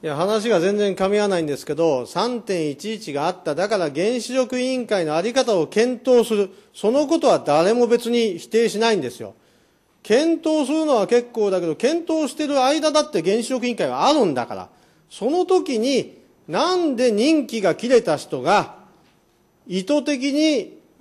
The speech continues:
政府が公認を選ばないということによって、意図的にいつまでも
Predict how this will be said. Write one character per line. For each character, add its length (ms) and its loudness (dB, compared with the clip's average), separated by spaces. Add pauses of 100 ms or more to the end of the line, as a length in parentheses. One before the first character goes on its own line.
(160)
政 380 2
府 40 4
が 360 4
公 180 4
認 220 4
を 40 6
選 200 6
ば 80 4
な 100 4
い 80 2
と 60 -6
い 20 -6
う 20 -6
こ 60 -2
と 100 -8
に 20 -8
よ 20 -8
っ 20 -14
て、 80 -8
意 140 -6
図 180 2
的 300 -2
に 560 0 (140)
い 120 -2
つ 140 -4
ま 160 4
で 120 2
も 420 4